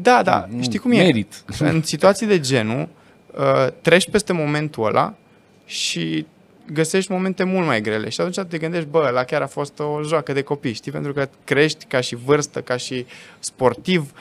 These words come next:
Speaker 1: și îți dai seama că se întâmplă să ai mult mai nasoale de atât
Speaker 2: Mhm.
Speaker 1: și cumva te gândești cu drag după aia peste,
Speaker 2: Ok.
Speaker 1: peste momentele alea și îți amintești cu plăcere. Pentru că după aia am, am avut un rezultat bun,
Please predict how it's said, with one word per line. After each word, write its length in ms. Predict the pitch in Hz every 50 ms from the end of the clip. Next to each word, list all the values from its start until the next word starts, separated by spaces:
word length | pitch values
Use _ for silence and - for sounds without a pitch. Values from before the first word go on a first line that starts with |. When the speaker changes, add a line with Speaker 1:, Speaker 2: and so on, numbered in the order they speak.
| - - - -
Speaker 1:
și 400 | - - - - - 175 170 165 165 - - -
îți 80 | - -
dai 100 | 214 208
seama 180 | - 156 123
că 220 | - - 127 127 - - - - - - - - - - - - 69 - - - - 92 -
se 180 | - - 151 139
întâmplă 400 | 139 139 135 - 160 156 165 165
să 300 | 160 - 165 156 151 151 -
ai 300 | - 160 165 160 165 165 175 180 175 175 175
mult 300 | 170 165 170 190 202 202
mai 320 | 185 160 143 139 131 - - - - - -
nasoale 540 | 160 143 143 139 131 - 147 131 127 123 120
de 60 | 117
atât 240 | 113 131 160 202 - - - -
Speaker 2:
Mhm. 280 | 156 147 160 190 190
Speaker 1:
și 960 | 190 - - - - - - - - - 196 196 196 196 202 202 202 202 196 190 190 185 185 175 - _ _ _ _ - 151 - _ _ - -
cumva 240 | - 240 247 311 285
te 100 | 294 302
gândești 320 | 247 294 285 220 - -
cu 120 | - 254 208
drag 300 | 151 - - 98 - 101
după 220 | 104 101 - -
aia 160 | 50 - - - -
peste, 320 | - 120 - - 123 - -
Speaker 2:
Ok. 80 | 160 143
Speaker 1:
peste 260 | 151 170 196 196 131
momentele 520 | 123 123 123 127 123 117 117 - 117 120
alea 200 | 135 143 147 143
și 400 | 139 - - 147 143 139 143 143 - - - - - - -
îți 160 | - 139 - 160
amintești 440 | 151 147 143 143 - 147 143 143
cu 280 | - - 147 143 143 143
plăcere. 340 | - 151 147 147 - 107 101 101
Pentru 240 | - 151 151 165
că 140 | 165 - 165
după 220 | 160 160 156 - 160
aia 160 | 156 156 147
am, 200 | 143 143 139 135
am 260 | 131 131 131 131 135
avut 240 | 131 131 139 139 -
un 60 | 135
rezultat 440 | 131 135 123 127 123 123 135 127 123 123
bun, 400 | 127 135 139 135 123 120 139